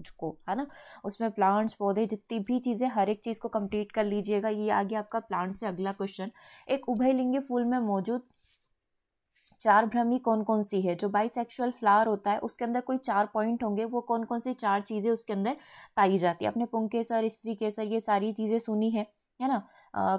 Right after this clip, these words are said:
कौन सा मेल पार्ट होता है, कौन सा फीमेल वाला होता है एक फूल के अंदर, ये सारी चीज़ें आपने पढ़ी है सेवन्थ क्लास के अंदर।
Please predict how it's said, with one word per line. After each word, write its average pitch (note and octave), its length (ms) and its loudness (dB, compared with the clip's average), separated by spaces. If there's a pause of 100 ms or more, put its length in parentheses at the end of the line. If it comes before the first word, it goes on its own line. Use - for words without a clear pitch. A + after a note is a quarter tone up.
कौन G#3+ 160 0
सा A3+ 140 2
मेल A3 260 2
पार्ट A3 300 0
होता A3 180 -2
है, G#3+ 60 0
कौन G#3+ 160 -2
सा G#3+ 120 -4
फीमेल A3 400 0
वाला G#3+ 240 4
होता G#3 300 0
है A3 140 -2
एक A3 160 -2
फूल A3 280 -4
के A3 120 -2
अंदर, G#3+ 200 0
ये A#3+ 120 0
सारी B3 280 -2
चीज़ें B3+ 260 0
आपने B3+ 260 2
पढ़ी A#3+ 260 4
है C4 100 4
सेवन्थ G#3+ 380 4
क्लास A3+ 260 6
के A#3 100 0
अंदर। G#3 240 0